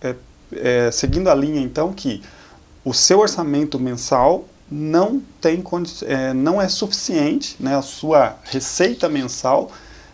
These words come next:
não está suficiente para você, então, manter todos os seus pagamentos em dia. Então, o primeiro passo que a gente tem que fazer,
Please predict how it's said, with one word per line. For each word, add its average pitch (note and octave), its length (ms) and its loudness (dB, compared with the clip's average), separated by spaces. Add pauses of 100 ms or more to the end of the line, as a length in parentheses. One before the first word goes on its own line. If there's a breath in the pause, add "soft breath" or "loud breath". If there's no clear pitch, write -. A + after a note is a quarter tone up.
não D#3+ 540 0
está F3 400 0 (100)
suficiente F3+ 720 -4
para - 140 -4
você, E3+ 320 -6
então, D#3+ 460 0 (480 soft breath)
manter G3 640 2
todos D#3+ 300 0
os D#3 120 -12
seus E3 160 -6
pagamentos D3+ 800 0 (280)
em E3+ 160 2
dia. A2+ 340 -2 (1120 loud breath)
Então, B3+ 300 6
o - 60 2
primeiro D4 320 2
passo - 560 0
que B2 80 -2
a - 20 2
gente B2 260 -4
tem B2 160 -6
que - 120 -10
fazer, A2+ 480 0